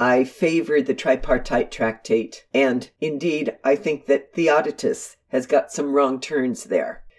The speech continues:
and maybe we'll look at that in some future blog post. Please,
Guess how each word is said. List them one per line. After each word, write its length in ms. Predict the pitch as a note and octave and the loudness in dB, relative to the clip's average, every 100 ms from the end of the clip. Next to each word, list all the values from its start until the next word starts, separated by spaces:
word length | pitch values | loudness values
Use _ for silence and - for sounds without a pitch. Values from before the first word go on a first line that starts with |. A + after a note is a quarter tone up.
| _ | _
and 160 | A#2+ B2+ | -6 -2
maybe 220 | C3+ C3 | 0 0
we'll 220 | B2 B2+ | 0 0
look 180 | B2 A#2+ | -2 -2
at 140 | A2 A#2+ | -2 0
that 320 | A2+ - - C3+ | 0 -2 -8 -8
in 100 | B2+ | -6
some 240 | - A2+ | -6 -6
future 760 | - D3 C#3 - C3+ A#2 A#2 - | -6 -6 -6 -2 0 2 0 -2
blog 420 | C3+ B2+ A#2+ A2 | 0 2 2 0
post. 480 | - A2+ - - - - _ _ _ _ - | -8 -10 -10 -14 -16 -18 _ _ _ _ -8
Please, 420 | E4 F4 E3+ - | 0 2 2 -4